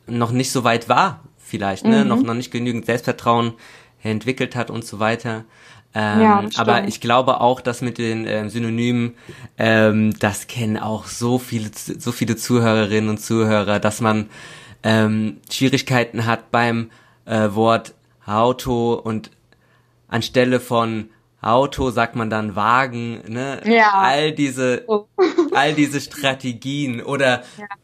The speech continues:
Speaker 1: kurz bevor man beim, beim, äh, Vorlesen drankommt, ähm, muss man doch noch mal auf Toilette. <laughs>
Speaker 2: Ja. Oh ja.
Speaker 1: Ja, ganz genau.
Speaker 2: Das ist so gut.
Speaker 1: Das,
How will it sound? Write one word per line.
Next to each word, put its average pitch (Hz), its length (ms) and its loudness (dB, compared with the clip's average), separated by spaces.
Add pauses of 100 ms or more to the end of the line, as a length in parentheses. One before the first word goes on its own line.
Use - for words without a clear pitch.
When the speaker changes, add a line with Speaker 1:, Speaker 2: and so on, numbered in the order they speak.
(120)
Speaker 1:
kurz 151 240 0
bevor 135 300 2
man 131 280 2
beim, 117 320 0
beim, 110 360 -6
äh, 110 140 -8
Vorlesen 131 460 -2
drankommt, 120 800 -2
ähm, 110 380 -2
muss 131 180 -4
man 135 140 -6
doch 143 160 -2
noch 143 120 -2
mal 135 120 2
auf 135 160 0
Toilette. 131 680 -2
<laughs> 226 640 0
Speaker 2:
Ja. 180 320 2 (100)
Oh 311 240 4
ja. 196 340 4 (380)
Speaker 1:
Ja, - 320 -2
ganz 160 340 -4
genau. - 140 -12 (200)
Speaker 2:
Das 262 100 -4
ist - 280 -20
so 240 140 -8
gut. 208 240 -4
Speaker 1:
Das, 147 100 4